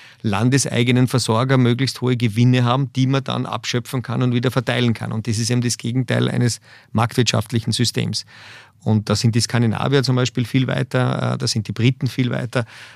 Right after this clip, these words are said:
Aber das ist in Österreich so eine Sache, die man schwer diskutieren kann. Wir haben ja auch noch die Verfassungsbestimmung, also das ist in der Verfassung geregelt, dass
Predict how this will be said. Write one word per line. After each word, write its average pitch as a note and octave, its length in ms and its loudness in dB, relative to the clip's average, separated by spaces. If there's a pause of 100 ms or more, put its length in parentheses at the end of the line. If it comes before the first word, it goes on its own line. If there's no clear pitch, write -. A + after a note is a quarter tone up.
(120)
Aber G#2+ 180 -2
das A2 200 0
ist A#2+ 140 0
in A#2+ 100 2
Österreich A#2 500 -2
so A2 300 -2 (120)
eine A2+ 520 -2 (680)
Sache, - 460 -2
die A#2 160 0
man A2+ 320 2
schwer A#2 300 -4
diskutieren B2 500 0
kann. B2+ 220 2
Wir A#2 120 2
haben A2+ 140 2
ja A#2 80 0
auch A2+ 140 -4
noch A#2 120 -4
die A#2+ 120 -6
Verfassungsbestimmung, B2 1080 -2
also A2+ 140 -2
das A2 160 -6
ist A2+ 120 -6
in A#2+ 60 -2
der - 80 -2
Verfassung A#2+ 500 0
geregelt, A#2 520 0
dass A#2+ 220 -2